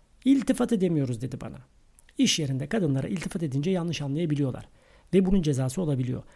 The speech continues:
Ayrıca kur yapmayı iş yerinde olmaması gereken bir şey olarak düşünüyorlar." dedi. "İtalya'nın derdi de ancak bu olur zaten. Sonuçta saçları bir yentinlemişsin, Acqua di Gio'yu sürmüşsün, takım jilet. E, bir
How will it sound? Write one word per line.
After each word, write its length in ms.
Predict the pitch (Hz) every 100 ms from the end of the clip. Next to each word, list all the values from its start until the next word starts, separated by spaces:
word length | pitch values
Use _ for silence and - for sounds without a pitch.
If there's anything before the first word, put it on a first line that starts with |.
| _ -
Ayrıca 320 | 190 220 160
kur 220 | 139 - 196
yapmayı 460 | 175 135 127 151 -
iş 260 | 233 - -
yerinde 300 | 151 131 127
olmaması 500 | 214 226 190 147 165
gereken 400 | 143 135 175 165
bir 60 | 147
şey 140 | 202
olarak 280 | 190 147 -
düşünüyorlar." 540 | 123 143 123 123 127
dedi. 260 | - - 139 _ _ _ 196
"İtalya'nın 580 | 214 185 143 131 113
derdi 380 | 160 170 139 139
de 200 | 147 151 -
ancak 460 | 160 131 147 -
bu 80 | 147
olur 180 | 139 127
zaten. 380 | 120 113 - 139 - - -
Sonuçta 540 | 196 156 - 151 160 - -
saçları 540 | - 165 139 139 139 151
bir 100 | 147
yentinlemişsin, 840 | 151 143 147 151 156 - 143 135
Acqua 340 | 143 131 165 139
di 140 | 143
Gio'yu 340 | 120 160 131 143
sürmüşsün, 640 | 139 131 170 - 139 113 - _ _ - -
takım 340 | 156 160 160
jilet. 420 | 139 160 139 - - _ _ _ _ -
E, 80 |
bir 40 | 170